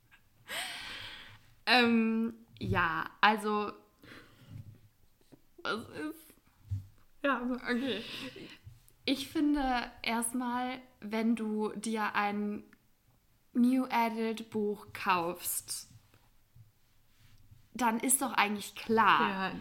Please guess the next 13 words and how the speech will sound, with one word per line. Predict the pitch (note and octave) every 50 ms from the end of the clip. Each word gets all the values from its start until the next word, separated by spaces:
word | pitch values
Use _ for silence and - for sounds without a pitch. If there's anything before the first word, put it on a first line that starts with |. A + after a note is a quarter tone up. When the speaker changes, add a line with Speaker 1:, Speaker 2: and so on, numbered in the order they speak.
| - - - -
Speaker 1:
dass | - G#3 A3+ A3+ -
das | G#3+ G#3+ G#3+ - -
kein | - A#3+ A#3 A3 A3 A3+ A3 G#3+ G#3+ G#3+ G#3 G3+ - -
Ärztefachbuch | G#3+ G#3 G#3+ G#3+ - - - A3 F#3 F3 - - A3 F#3 F3+ F3+ - - - - G3+ G3+ F#3 F3 - -
ist, | - - F#3+ G3 E4+ F4 - D4 - - - - - -
Speaker 2:
<laughs> | - - A#3+ A3 - - -
Speaker 1:
sondern | - G3 G#3 A3 A3+ A3 G#3 G#3+ A3 A3+ G#3
dass | - F#3+ F#3 - - -
da | - F3+
eine | F3+ G3 A3+ B3 A3
Liebesgeschichte | G#3+ G#3+ A3+ B3 A3+ B3 B3+ B3+ - - - A3+ - - F#3 E3+ F3 - - A#3+ F#3+
mit | E3 F#3 F#3 - - -
drin | D#3 C#3 C#3+ A#2+